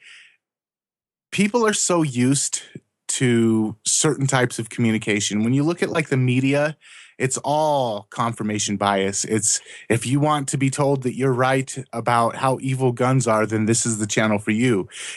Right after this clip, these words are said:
If you wanna feel or validate, if you wanna feel validated or told that you're correct about how evil Mexicans are, this is the channel for you. And that's what people are used to. They're used to people constantly reinforcing their worldview. And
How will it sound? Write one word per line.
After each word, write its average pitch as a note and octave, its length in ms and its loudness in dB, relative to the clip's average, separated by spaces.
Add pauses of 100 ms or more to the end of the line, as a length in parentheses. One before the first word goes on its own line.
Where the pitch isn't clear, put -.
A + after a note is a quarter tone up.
If G#2 140 -6
you C3+ 100 0
wanna B2 480 0
feel B2 800 -2
or A2 340 0
validate, B2 560 0
if B2+ 120 -10
you C#3+ 80 0
wanna C#3 140 2
feel B2+ 200 0
validated B2 640 0
or G#2+ 100 -2
told A#2+ 280 -2
that A2 120 -2
you're A#2+ 160 0
correct A#2 420 -2
about G#2+ 320 0 (260)
how A#2+ 220 2
evil B2+ 280 0
Mexicans C3 680 -2
are, G2+ 320 -2
this B2+ 240 0
is G#2 160 -4
the G#2+ 100 -2
channel A#2 340 2
for A2 160 -2
you. A2 440 2 (360)
And C#3+ 280 2
that's E3 340 0
what G3 140 -6
people G3+ 300 -2
are D3+ 80 4
used C3 360 -2
to. A2 120 0
They're G#2 120 2
used A#2+ 300 0
to B2 80 0
people A#2+ 320 2
constantly A#2 640 0
reinforcing A#2 720 0
their A2 140 2
worldview. G#2+ 800 0 (340)
And A#2+ 400 0